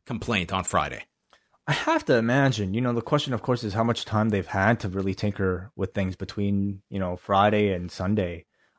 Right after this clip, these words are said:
Speaker 2: with the crew
Speaker 1: Yeah.
Speaker 2: that I'm sure at this point is already quite exhausted, having to set this thing up and also do all their practice runs. Uh, so we shall see. But, um, eight to me sounds like it's plenty.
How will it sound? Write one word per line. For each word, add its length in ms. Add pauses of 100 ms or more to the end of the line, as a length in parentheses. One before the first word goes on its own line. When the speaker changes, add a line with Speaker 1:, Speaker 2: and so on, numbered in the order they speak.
Speaker 2:
with 160
the 60
crew 180
Speaker 1:
Yeah. 60
Speaker 2:
that 120
I'm 80
sure 340
at 160
this 120
point 180
is 100
already 220
quite 220
exhausted, 520
having 220
to 80
set 260
this 200
thing 200
up 180
and 80
also 220
do 180
all 100
their 100
practice 480
runs. 300 (560)
Uh, 260
so 140
we 100
shall 200
see. 360 (560)
But, 260
um, 460 (180)
eight 380
to 100
me 200
sounds 280
like 180
it's 120
plenty. 480